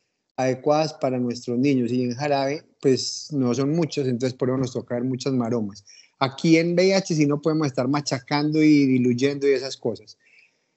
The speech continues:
Entonces, sí, pues, eh, tiene toxicidad como todos los antirretrovirales. Eh, digamos que la más importante en ellos es la parte hematológica. Cuando lo estamos utilizando en los neonatos hay que dar seguimiento,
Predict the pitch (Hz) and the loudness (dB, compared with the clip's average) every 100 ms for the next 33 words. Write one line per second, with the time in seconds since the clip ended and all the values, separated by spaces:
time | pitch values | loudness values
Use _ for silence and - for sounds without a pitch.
0 | _ 147 143 151 139 131 156 160 - - | _ 0 2 4 4 6 4 2 -4 -10
1 | - _ - 180 156 185 170 _ _ _ | -14 _ 2 6 6 4 -8 _ _ _
2 | 175 147 - - _ _ - 165 156 - | 2 2 0 -8 _ _ -4 -2 -2 -6
3 | - 156 160 180 190 180 160 196 202 190 | 2 4 4 4 4 4 6 6 4 2
4 | 165 143 160 156 170 160 147 - 127 123 | 2 2 4 6 6 2 -2 -2 -2 -2
5 | 127 123 127 131 143 131 _ - _ _ | 0 0 0 0 -2 -6 _ -20 _ _
6 | _ _ 139 131 131 135 127 139 156 - | _ _ -2 0 2 0 0 -2 -2 -2
7 | 147 143 139 160 147 135 135 131 151 147 | 0 0 -2 -2 -4 -4 -4 -2 -2 -2
8 | 151 160 156 151 151 143 139 165 151 139 | -2 -4 -4 -6 -8 -6 -6 -4 -6 -4
9 | 135 123 127 143 143 131 123 120 123 120 | -2 -2 -2 -4 -6 -6 -4 -6 -6 -6
10 | 139 135 131 120 120 139 147 156 156 139 | -6 -4 -6 -4 -6 -6 -6 -6 -6 -6
11 | - 135 127 143 135 147 151 151 139 127 | -6 -6 -6 -6 -6 -4 -4 -2 -4 -6
12 | - | -12